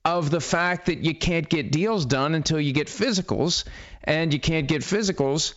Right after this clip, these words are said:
during the covid nineteen pandemic because you can't get your doctors in a position to perform the physicals, especially in L A where there's a stay-at-home order in place.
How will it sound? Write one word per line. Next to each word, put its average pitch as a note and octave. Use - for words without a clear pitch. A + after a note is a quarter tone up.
during D#3
the C3+
covid D#3
nineteen C#3
pandemic D3
because D3
you C3
can't C#3
get C#3+
your C#3
doctors D3
in C#3
a C#3
position C3
to A#2+
perform F#3
the F3+
physicals, A#2
especially B2
in A#2+
L A#2+
A C#3
where A2+
there's A2+
a A#2+
stay-at-home D3+
order G2+
in E2+
place. -